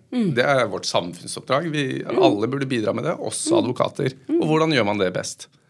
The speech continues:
Speaker 2: Jeg tror det er å gi en trygghet. Du har en trygg periode, du vet du ikke må selge huset. Du får hjelp til å få deg en ny jobb og starte et nytt liv et annet sted. Hvis alle er med på liksom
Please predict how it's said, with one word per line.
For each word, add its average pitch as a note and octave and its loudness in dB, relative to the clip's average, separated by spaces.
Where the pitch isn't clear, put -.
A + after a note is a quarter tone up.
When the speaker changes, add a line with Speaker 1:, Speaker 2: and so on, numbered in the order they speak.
Speaker 2:
Jeg B2 4
tror F3 -2
det F#2+ 2
er F2+ -2
å - -6
gi A2 -8
en D3+ -6
trygghet. C#3+ -4
Du - 0
har C3 4
en D#3 -2
trygg D3 -4
periode, C3+ -2
du B2+ -4
vet A#2+ 0
du B2+ -2
ikke - -10
må A#2 -2
selge G#2 2
huset. B2 2
Du C3 -2
får B2+ 0
hjelp G2+ 0
til A#2+ -4
å A2+ -2
få A#2+ -2
deg A#2+ -2
en A#2+ -4
ny A#2+ 0
jobb D#3 0
og A#2+ -6
starte G#2 -4
et A#2+ -6
nytt G#2+ -6
liv G2+ -2
et - -4
annet E2 -4
sted. A2 -2
Hvis A#2 0
alle G#2+ 6
er A#2 4
med A#2 0
på C3+ -2
liksom - -4